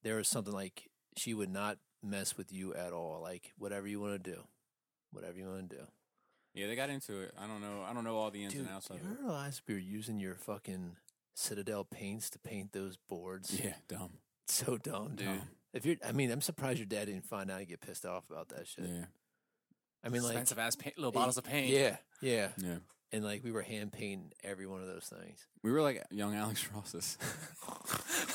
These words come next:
Speaker 1: Every once in a while, I'll find, like, a sketchbook or some pages of that project.
Speaker 2: I have some.
Speaker 1: And I'm like, "Damn, dude, I really wish we did this."
Speaker 2: I have some in the other room.
Speaker 3: I, I, I have a stack of,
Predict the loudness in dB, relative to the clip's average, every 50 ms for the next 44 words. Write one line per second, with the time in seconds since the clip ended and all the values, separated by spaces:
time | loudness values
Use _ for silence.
0 | 2 4 4 4 4 2 0 0 0 -2 -2 -2 -4 -8 -10 -12 -14 -16 -16 -20
1 | _ -20 -20 -20 _ _ _ _ _ _ _ 2 4 6 8 8 8 8 6 6
2 | 4 6 6 4 4 2 0 0 2 2 2 2 0 0 0 0 0 0 0 -2
3 | -4 -4 -4 -2 -2 -2 -2 -2 -4 -6 -6 -4 -4 -4 -6 -6 -6 -6 -6 -6
4 | -6 -4 -4 -2 -2 -2 -2 -2 -2 -2 0 0 0 0 0 -2 -2 2 4 6
5 | 6 6 6 6 4 4 2 0 -2 -6 _ -8 -4 -2 -2 0 -2 -2 -4 -6
6 | -8 -10 -10 -10 -10 -8 -8 -8 -8 -10 -8 -4 -4 -2 -2 -2 -4 -6 -6 -8
7 | -10 -16 _ -10 -8 -8 -6 -6 -8 -8 -4 -4 -4 -4 -4 -2 0 0 0 0
8 | 0 -2 -2 -2 -2 -2 -2 -2 -2 -2 0 0 -2 -2 -2 -4 -6 -10 _ _
9 | _ -8 -6 -6 -6 -6 -6 -4 -4 -2 -2 -2 -2 -2 -2 -2 -2 -2 -2 -4
10 | -4 -6 -8 -4 0 2 4 4 4 4 4 4 4 4 4 2 0 -2 -2 -2